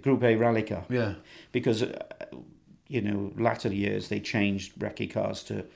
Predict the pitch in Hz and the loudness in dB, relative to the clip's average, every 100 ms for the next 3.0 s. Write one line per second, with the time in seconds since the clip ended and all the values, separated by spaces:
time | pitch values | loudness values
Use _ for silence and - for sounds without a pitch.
0 | - - - 110 104 104 104 95 101 101 | -20 -16 -2 2 2 2 0 0 0 0
1 | 92 - 78 - - - - 120 107 - | -4 -8 -6 -6 -10 -14 -10 -2 0 2
2 | 113 104 101 - - 131 104 104 120 | 2 0 -2 -6 2 2 2 2 2